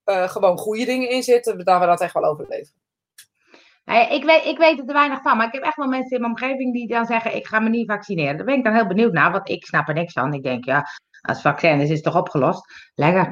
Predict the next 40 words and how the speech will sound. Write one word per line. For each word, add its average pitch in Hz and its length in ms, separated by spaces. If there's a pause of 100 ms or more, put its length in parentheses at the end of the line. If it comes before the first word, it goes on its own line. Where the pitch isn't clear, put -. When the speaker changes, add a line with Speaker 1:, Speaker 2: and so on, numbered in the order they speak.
(580)
Speaker 1:
Doe 175 180
Speaker 2:
Maar, 190 300
Speaker 1:
maar 185 280 (180)
Speaker 2:
eh, 190 100 (160)
maar 254 200
zo 330 160
simpel 320 320
is 330 120
het 269 100
niet, 262 160
dus 285 100
ik 254 80
zou 277 160
wel 277 100
eens 240 100
iemand 254 260
willen 247 180
weten 233 300
die 226 120
daar, 214 540
eh, 190 280
wel, 175 340
eh, 156 220
heel 147 320
over-, 147 240
stellig 151 360
over 147 240
is. 214 260 (320)
Speaker 1:
Ja, 311 260
in 302 100
Speaker 2:
Eh, 254 40
Speaker 1:
drinkwater 320 400
Speaker 2:
of 311 60
Speaker 1:
zit 285 220
het 277 140
ook, 294 120
klopt. 277 480
Ja. 277 280 (400)
Speaker 2:
Oh 190 180
ja. 127 360